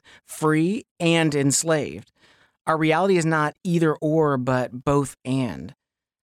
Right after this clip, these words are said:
Your personality and your expressed self are one and the same, full of goodness and evil, truth and distortions, strengths and scars.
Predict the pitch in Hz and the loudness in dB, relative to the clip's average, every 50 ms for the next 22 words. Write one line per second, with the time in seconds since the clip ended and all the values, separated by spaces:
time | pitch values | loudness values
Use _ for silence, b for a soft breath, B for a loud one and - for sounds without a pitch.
0 | _ - 143 151 156 156 156 - - 208 214 - - 170 156 156 170 180 170 151 | _ -2 0 2 2 2 0 0 0 0 0 2 2 2 2 2 2 2 2 2
1 | 139 131 131 131 135 - - 139 135 135 135 139 127 131 131 127 120 - - - | 2 0 -2 -2 -4 -6 -6 -4 -2 0 0 0 0 0 0 -2 0 -2 -4 -2
2 | - 139 131 135 - - - 135 131 165 220 226 - - - _ _ _ _ _ | 0 -2 0 0 -2 -2 0 2 2 2 0 -2 -6 -14 -20 _ _ _ _ _
3 | _ _ _ - 143 143 143 143 143 151 151 147 135 127 117 - - 120 113 107 | _ _ _ -2 -2 0 0 2 2 4 4 4 2 2 0 -2 -4 -4 -4 -6
4 | 95 104 147 - _ _ _ _ _ _ _ _ _ _ _ - - - 131 135 | -8 -10 -12 -16 _ _ _ _ _ _ _ _ _ _ _ -20 -6 -2 0 2
5 | 147 170 180 170 160 160 156 156 156 151 160 156 - - - - _ _ _ _ | 2 2 2 2 2 0 2 2 2 0 0 0 -4 -6 -8 -12 _ _ _ _
6 | _ _ 127 127 127 127 123 120 113 98 92 82 - - _ _ _ _ _ _ | _ _ -2 0 0 2 0 0 -2 -4 -6 -10 -12 -14 _ _ _ _ _ _
7 | _ _ _ _ - - 160 156 165 202 226 - - _ _ _ _ _ _ _ | _ _ _ _ -6 -2 0 2 2 2 0 -2 -8 _ _ _ _ _ _ _
8 | _ - 147 147 147 143 139 131 - - - 120 110 107 - 104 95 98 104 - | _ -2 0 2 2 2 0 0 -2 0 0 -2 -2 -2 -4 -6 -8 -8 -10 -12
9 | - - _ _ _ _ _ _ _ - - - - 143 143 165 220 233 - - | -12 -14 _ _ _ _ _ _ _ -10 -10 -4 -2 0 0 0 0 -2 -4 -6
10 | - - _ _ _ _ _ _ _ _ _ _ _ _ _ 123 127 127 120 117 | -8 -8 _ _ _ _ _ _ _ _ _ _ _ _ _ -2 0 0 0 0
11 | - - - 120 110 110 95 71 82 139 - - | -2 -2 -4 -4 -4 -4 -4 -8 -8 -10 -10 -12